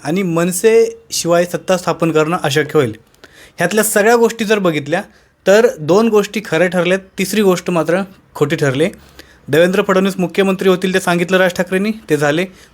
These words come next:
भाजपचे स-, सरकार येईल ते सांगितलं, ते झालं. परंतु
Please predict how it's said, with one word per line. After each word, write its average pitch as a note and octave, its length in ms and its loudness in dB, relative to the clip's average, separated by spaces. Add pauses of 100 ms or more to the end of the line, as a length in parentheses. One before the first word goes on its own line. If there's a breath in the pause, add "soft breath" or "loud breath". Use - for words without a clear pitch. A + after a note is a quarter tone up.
भाजपचे D#3+ 380 0
स-, E3+ 220 -2
सरकार D#3+ 360 0
येईल E3 180 0
ते F3 40 -2
सांगितलं, E3+ 380 -2
ते E3+ 140 2
झालं. D3+ 220 0 (520 loud breath)
परंतु G#3 480 2